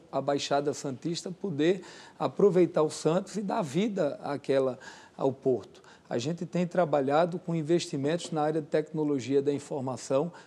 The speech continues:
pra cada vez mais aprimorar, né, a governança, é, do porto. Então, tem uma agenda a ser perseguida, volumes de investimentos,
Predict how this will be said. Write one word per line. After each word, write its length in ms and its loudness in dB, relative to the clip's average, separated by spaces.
pra 160 0
cada 280 2
vez 280 0
mais 420 -2
aprimorar, 920 0
né, 560 -2
a 240 -8
governança, 840 -2
é, 80 -4
do 140 -4
porto. 400 2
Então, 300 0
tem 160 2
uma 140 0
agenda 400 2
a 20 0
ser 180 0
perseguida, 720 -4
volumes 540 2
de 100 -4
investimentos, 960 -4